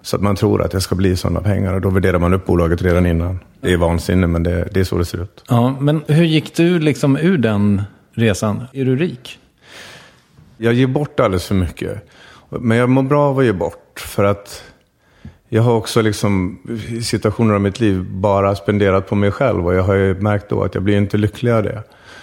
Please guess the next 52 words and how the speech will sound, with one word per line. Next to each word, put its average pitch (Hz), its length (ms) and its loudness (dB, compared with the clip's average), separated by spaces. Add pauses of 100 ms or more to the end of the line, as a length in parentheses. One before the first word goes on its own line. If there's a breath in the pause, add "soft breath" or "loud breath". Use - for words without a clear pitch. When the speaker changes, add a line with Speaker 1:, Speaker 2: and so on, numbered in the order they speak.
(340 loud breath)
Speaker 1:
Det 117 120 0
finns 117 300 0
ju 104 40 2
någonting 95 300 2
i 90 60 2
det 87 80 2
här 90 140 2
med 90 80 2
att 85 60 0
man 92 140 0
kan 90 120 -2
bara 90 180 2
behålla 95 300 2
det 92 80 0
man 90 160 2
har 95 220 2
genom 90 200 0
att 90 160 -2
ge 104 60 0
bort 120 280 -2
det. 90 80 4
Och 98 140 0
då 104 120 2
försökte - 440 -2
jag 98 60 4
liksom 95 280 0
att, - 320 -6 (760 soft breath)
att, - 380 -6
eh, 87 160 2
ja, 117 200 -2
men 127 140 4
dela 117 200 2
med 127 200 2
mig 135 140 4
av 95 180 2
det 95 80 2
jag 92 100 2
har 92 60 2
haft. 113 280 0
Och 95 80 -2
då 101 100 4
har 123 100 4
jag 98 100 4
gjort 113 180 0
det - 60 -4
på 95 180 2
jättemånga 95 480 0
olika 87 300 -2
vis. 87 280 -6
Jag 92 80 -2
har 90 100 0
liksom 90 480 -2